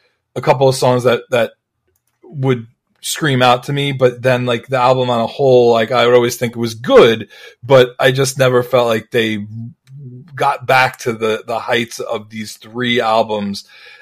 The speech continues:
And to be honest with you, like, I started with Land of the Free and never really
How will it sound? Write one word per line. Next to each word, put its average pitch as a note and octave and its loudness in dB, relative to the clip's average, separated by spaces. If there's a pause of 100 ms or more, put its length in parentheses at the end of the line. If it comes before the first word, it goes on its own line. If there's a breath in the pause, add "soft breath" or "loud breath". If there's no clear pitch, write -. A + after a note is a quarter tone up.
(120 loud breath)
And C3 0
to C3 2
be C3 0
honest A3+ 4
with C3+ -6
you, C3+ 0
like, B2+ 2 (140)
I G#3 2 (500)
started F3 4
with B2 -2
Land C3 0
of B2 -2
the A#2+ -4
Free B2+ -2
and B2+ -2
never A3 2
really F#3+ -2